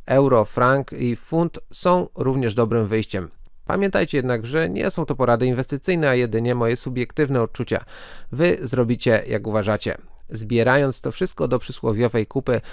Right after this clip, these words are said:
wojna na Ukrainie nie niesie dla nas niczego dobrego i na nasze nieszczęście osłabi nasz kraj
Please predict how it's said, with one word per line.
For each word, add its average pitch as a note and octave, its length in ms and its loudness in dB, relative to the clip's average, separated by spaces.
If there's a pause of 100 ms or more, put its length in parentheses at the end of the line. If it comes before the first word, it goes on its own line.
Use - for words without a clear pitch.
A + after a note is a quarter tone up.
(240)
wojna F#3 300 2
na F3 100 6
Ukrainie D#3 560 4
nie D3+ 220 0
niesie F#3 500 -2
dla A#2+ 220 2
nas C3 200 2
niczego B2 320 -2
dobrego A#2 560 2 (240)
i C3+ 180 0
na A#2+ 260 4
nasze C3+ 340 0
nieszczęście C#3 560 0
osłabi C3+ 440 0
nasz G#2+ 220 0
kraj A#2 280 2